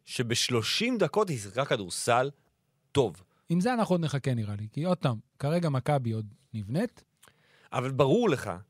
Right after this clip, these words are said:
Speaker 2: כן.
Speaker 1: שלורנזו בראון הוא ההבדל כרגע, או,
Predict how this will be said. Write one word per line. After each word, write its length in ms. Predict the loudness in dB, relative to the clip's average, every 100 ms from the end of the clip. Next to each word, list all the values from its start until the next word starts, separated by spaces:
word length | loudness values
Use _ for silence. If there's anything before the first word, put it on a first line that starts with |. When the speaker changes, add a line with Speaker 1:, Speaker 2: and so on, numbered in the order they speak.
| _ _
Speaker 2:
כן. 200 | -2 -2 -2
Speaker 1:
שלורנזו 600 | 0 4 4 4 2 0
בראון 480 | 0 0 0 -4 -12 _ _ _ _
הוא 560 | -4 0 2 2 -2 -6 _ -2
ההבדל 800 | 0 0 -4 2 4 4 0 -6 _ _ -6
כרגע, 680 | -4 -2 -2 0 -2 -2 -8 -6
או, 340 | -4 -4 -6